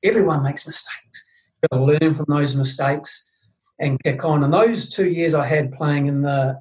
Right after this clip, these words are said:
um, in that Yorkshire League were absolutely pivotal in defining, you know, where I was gonna go in my cricket.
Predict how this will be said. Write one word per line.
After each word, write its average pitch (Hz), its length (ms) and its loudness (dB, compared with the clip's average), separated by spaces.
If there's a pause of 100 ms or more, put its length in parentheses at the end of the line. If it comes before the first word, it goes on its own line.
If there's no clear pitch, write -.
um, 135 440 0 (480)
in 160 120 4
that 143 200 2 (120)
Yorkshire 151 360 0
League 131 400 -2 (280)
were 131 280 -4
absolutely 156 720 2
pivotal 135 480 2
in 131 140 2
defining, 135 840 0 (480)
you 139 140 -2
know, 131 180 4
where 143 220 4
I 139 100 4
was - 80 -4
gonna 135 160 0
go 139 460 4
in 151 100 2
my 135 140 4
cricket. 131 500 -4